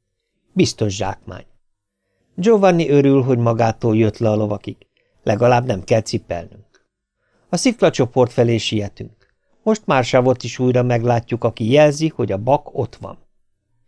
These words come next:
Nagy kerülővel bekerítjük. Én a Cserna felé vezető útját vágom el, Eugenio a sziklafal tövében halad előre.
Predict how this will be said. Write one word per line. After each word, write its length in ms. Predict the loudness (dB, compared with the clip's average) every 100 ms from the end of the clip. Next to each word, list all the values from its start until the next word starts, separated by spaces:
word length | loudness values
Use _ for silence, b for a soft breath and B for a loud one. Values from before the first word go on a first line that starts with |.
| _ _ _ _ _
Nagy 200 | 0 2
kerülővel 640 | 4 4 6 6 6 4
bekerítjük. 840 | 2 0 2 0 -2 -6 -10 _ _ _
Én 240 | 0 2 2
a 140 | 0
Cserna 400 | 0 2 4 2
felé 280 | 2 2 2
vezető 440 | 2 2 2 2
útját 480 | 0 0 0 2 2
vágom 420 | 2 0 0 -2
el, 260 | 0 -2 -4 _ _ _ _ -2
Eugenio 880 | 4 4 4 4 4 6 6 4
a 60 | 0
sziklafal 600 | 0 0 0 2 2 2
tövében 500 | 2 2 2 2 0
halad 320 | 0 0 -2
előre. 440 | -4 -6 -10 -16